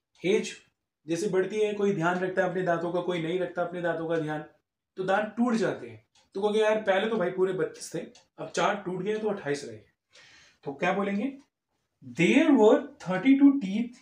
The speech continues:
in his mouth। पहले उसके मुंह में बत्तीस दांत थे, अब उसके मुंह में अट्ठाईस दांत रह गए। तो there are twenty-eight teeth। Like this, no need to do ratification। Learn logic, clear the concept,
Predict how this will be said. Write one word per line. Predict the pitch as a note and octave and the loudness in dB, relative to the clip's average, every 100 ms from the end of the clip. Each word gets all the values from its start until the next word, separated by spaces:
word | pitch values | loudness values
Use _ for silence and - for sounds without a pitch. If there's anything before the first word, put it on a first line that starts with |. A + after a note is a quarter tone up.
| _ A3 | _ 4
in | B3+ | 8
his | C4+ E3 | 8 8
mouth। | D#3+ G#3+ - | 2 2 -2
पहले | F3+ G3 | -2 0
उसके | A3+ G3+ A3 | 0 0 -4
मुंह | F3+ E3+ | -4 -4
में | G#3 C#4+ - D3 | -4 -4 -8 -20
बत्तीस | C#3 F#3 - C#4+ B3 | 0 0 4 4 6
दांत | F#3 F3+ - | 2 0 -4
थे, | C3 B2 _ _ _ _ E3+ | -12 -12 _ _ _ _ -4
अब | F#3+ | -2
उसके | A3 A#3 | -2 -2
मुंह | G3+ G3 | -2 -2
में | |
अट्ठाईस | G#3+ - A3+ | -4 -2 -2
दांत | A3 G#3 D#3+ | 0 -2 -2
रह | D3+ | -8
गए। | B2+ B2+ _ _ _ _ _ _ _ | -10 -14 _ _ _ _ _ _ _
तो | C#3+ | -16
there | B2+ E3+ G#3+ C4 A3 | 0 4 6 6 6
are | F#3+ G#3 - | 4 0 -4
twenty-eight | D3+ C#3+ F3 F3 A3+ A3+ | -6 -4 -4 -4 -4 -6
teeth। | F#3 - - _ _ _ _ _ _ C#3+ | -12 -12 -20 _ _ _ _ _ _ -6
Like | D3+ - | -6 -2
this, | G#3+ A3 - - _ _ _ _ _ - | -4 -4 -12 -20 _ _ _ _ _ -4
no | A3+ C4 | 0 2
need | C#4 | 2
to | B3 | 0
do | A#3 G3 | 0 0
ratification। | F3+ F3+ D3+ D3 - A2+ - _ _ _ _ _ _ _ _ _ _ _ _ C#3 | -2 -4 -4 -10 -14 -16 -20 _ _ _ _ _ _ _ _ _ _ _ _ -2
Learn | F3 C#4 C#4+ - _ _ C3+ | 0 0 -2 -10 _ _ -4
logic, | C#3 C#3+ C4+ C#4 - _ _ _ _ _ _ _ _ _ _ _ | 0 0 0 -4 -6 _ _ _ _ _ _ _ _ _ _ _
clear | F#3+ A#3 A3+ | -2 0 0
the | A3 | -2
concept, | E3 D#3+ G#3 A3+ | -2 0 -2 -2